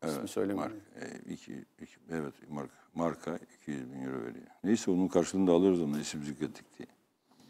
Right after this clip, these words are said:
Speaker 1: Bu arkadaş da daha önce bizde genel sekreter yardımcısı olarak çalışmış federasyonda.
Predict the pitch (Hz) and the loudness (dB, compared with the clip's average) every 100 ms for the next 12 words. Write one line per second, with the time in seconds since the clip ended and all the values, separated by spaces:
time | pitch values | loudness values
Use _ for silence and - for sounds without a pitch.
0 | _ _ _ _ - - _ _ _ _ | _ _ _ _ -20 -20 _ _ _ _
1 | _ _ _ _ _ _ _ _ _ _ | _ _ _ _ _ _ _ _ _ _
2 | _ _ _ _ _ - 107 113 127 160 | _ _ _ _ _ 6 12 12 12 12
3 | 143 127 127 127 123 120 117 123 117 113 | 12 12 12 12 12 10 12 12 12 10
4 | 113 101 107 104 104 101 90 98 95 90 | 6 8 10 10 10 8 6 6 6 4
5 | 78 - - - 71 78 69 - 65 | 0 -2 -14 -10 -4 -4 -6 -10 -12